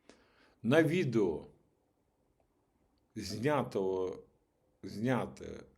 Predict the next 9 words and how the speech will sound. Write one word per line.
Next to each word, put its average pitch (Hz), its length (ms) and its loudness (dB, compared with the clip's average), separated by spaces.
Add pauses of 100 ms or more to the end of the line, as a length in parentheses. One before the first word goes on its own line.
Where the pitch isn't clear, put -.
з 92 180 -12
ворожого 92 1000 0 (720)
безпілотника, 123 1160 -2 (140)
видно, 113 520 0 (440)
як 98 220 -4
пересуваються 95 880 -8 (560)
бійці 101 420 -6
Національної 101 720 -4
гвардії. 143 480 -2